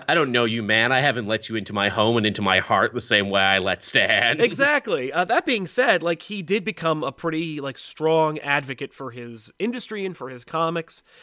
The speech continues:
Speaker 2: Um,
Speaker 1: Absolutely.
Speaker 2: his column did resume for a ger-, for a good long time. And of course, uh, he, you know,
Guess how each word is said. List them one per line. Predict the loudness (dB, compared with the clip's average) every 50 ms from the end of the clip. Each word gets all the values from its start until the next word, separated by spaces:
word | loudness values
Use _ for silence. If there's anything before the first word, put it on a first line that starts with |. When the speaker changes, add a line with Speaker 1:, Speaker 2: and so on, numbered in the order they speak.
| -16 -10 -8
Speaker 2:
Um, | -6
Speaker 1:
Absolutely. | -6 -4 -4 -4 -4 -4 -4 -6 -4 -4
Speaker 2:
his | -4 -4 -2
column | 0 0 2 2 2 2 0 -2 -6
did | -8 -6 -2 -2 -2 -2 -4 -8 -20 -20
resume | -20 -14 -8 -6 -6 -6 -6 -6 -6 -6 -6 -8
for | -8 -6 -6 -6
a | -6
ger-, | -4 -6 -8 -8 -8 -10
for | -6 -6 -6
a |
good | -4 -4 -4
long | -4 -4 -6 -8 -6
time. | -2 -2 -2 -2 -2 -6 -10 _ _ -20 -20 -18 -8
And | -6 -4 -4
of | -4
course, | -2 0 0 0 0 0 -4 -6
uh, | -6 -4 -4 -4 -6 -8 -10
he, | -14 -14 -14 -12 -10 -8 -8 -8 -10 -12 -14 _ _ _ _ _ _ _ -20 -20 -20 _ _ _ _ _ _
you | -12 -10 -10
know, | -10 -10